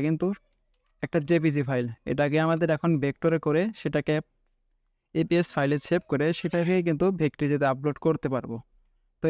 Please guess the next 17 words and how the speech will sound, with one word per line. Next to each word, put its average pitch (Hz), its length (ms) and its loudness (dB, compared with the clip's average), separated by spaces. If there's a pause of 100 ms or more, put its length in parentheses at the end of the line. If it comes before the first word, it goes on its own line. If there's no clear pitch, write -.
(100)
এটাকে 175 260 0 (100)
just 165 260 0 (180)
ক্লিক 165 280 2
করব, 127 160 -2 (160)
ক্লিক 165 280 0
করে 196 180 4
এই 175 60 2
যে 165 120 2
এখানে 156 220 0 (140)
অপশন 160 280 -2 (120)
দেখছেন 147 280 -2 (400)
উইন্ডো 143 320 2
বারে, 131 160 2 (1700)
তো - 120 -4
এখানে 180 280 2
just 185 220 2 (120)
ইমেজ 160 200 2